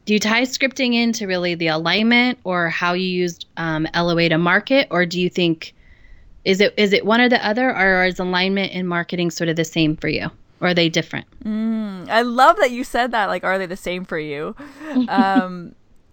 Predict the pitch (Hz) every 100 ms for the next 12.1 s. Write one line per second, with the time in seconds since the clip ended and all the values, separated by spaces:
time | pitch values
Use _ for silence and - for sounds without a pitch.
0 | - 196 208 208 - 214 220 226 220 208
1 | 226 208 175 190 185 214 - - - 180
2 | 196 190 - 185 180 170 165 160 160 -
3 | 151 - 160 - - 180 214 - 185 180
4 | - 175 - 185 - 180 175 170 160 151
5 | 156 160 165 170 160 160 160 165 170 175
6 | 117 233 247 330 _ - _ - - -
7 | _ - 196 196 185 185 180 180 - _
8 | _ _ _ - 277 - 233 285 240 254
9 | 262 240 214 208 202 185 180 180 - -
10 | - _ _ - _ _ _ _ _ _
11 | 226 214 196 196 208 208 196 180 170 165